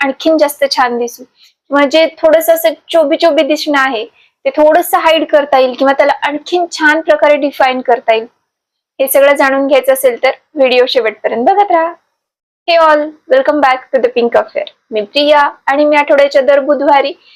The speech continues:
आणि शनिवारी तुमच्यासाठी घेऊन येते फॅशन, डीआयवाय, पर्सनल केअर असे भरपूर सारे व्हिडिओज. चॅनलला अजून पण सबस्क्राईब केलं नसेल ना, पटकन सबस्क्राईब करा आणि बेल आयकॉनला क्लिक करा,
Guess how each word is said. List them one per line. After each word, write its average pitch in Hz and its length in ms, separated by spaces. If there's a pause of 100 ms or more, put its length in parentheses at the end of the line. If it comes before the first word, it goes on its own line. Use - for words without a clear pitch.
(160)
आणि 285 180
शनिवारी 233 480
तुमच्यासाठी 254 840
घेऊन 277 280
येते 240 240 (280)
फॅशन, 277 520
डीआयवाय, 262 600 (120)
पर्सनल 262 400
केअर 247 240
असे 247 240
भरपूर 285 360
सारे 262 240
व्हिडिओज. 214 460 (400)
चॅनलला 247 400
अजून 247 300
पण 302 180
सबस्क्राईब 285 540
केलं 285 220
नसेल 302 260
ना, 254 140 (280)
पटकन 294 380
सबस्क्राईब 262 460 (100)
करा 233 160
आणि 277 360
बेल 269 180
आयकॉनला 233 440
क्लिक 269 280
करा, 214 220